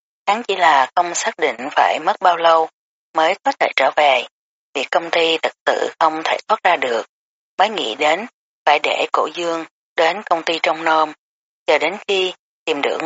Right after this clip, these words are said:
cô gái nhỏ kia trở về là xong. Không ngờ Cổ Dương rất buồn bực, nói một tiếng, "Không rảnh."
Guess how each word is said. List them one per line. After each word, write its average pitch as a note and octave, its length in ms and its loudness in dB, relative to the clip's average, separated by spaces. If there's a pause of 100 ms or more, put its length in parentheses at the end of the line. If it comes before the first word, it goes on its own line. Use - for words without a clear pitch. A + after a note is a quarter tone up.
cô E3+ 140 -2
gái F#3+ 160 -2
nhỏ F3 300 -6
kia E3 260 0 (100)
trở - 140 0 (120)
về D3 140 2
là B2 180 2
xong. D3+ 320 0 (720)
Không G#3+ 180 -2
ngờ C#3+ 300 2
Cổ - 180 2
Dương E3+ 280 -4
rất A#3 260 0
buồn C3 220 -6
bực, A#2+ 180 0 (200)
nói D#3 180 2
một G3+ 160 0 (100)
tiếng, F3 260 -2 (520)
"Không E3 180 4
rảnh." D3 320 0